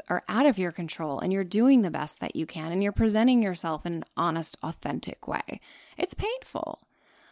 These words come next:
but say thank you. Say thank you.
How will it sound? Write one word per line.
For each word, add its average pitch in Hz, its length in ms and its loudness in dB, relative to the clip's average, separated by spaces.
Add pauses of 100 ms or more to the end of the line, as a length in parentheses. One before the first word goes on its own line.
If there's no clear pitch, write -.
(600)
but 160 180 0
say - 180 -4
thank - 300 -10
you. - 60 -16 (680)
Say 190 760 -6 (560)
thank 180 340 -2
you. - 180 -12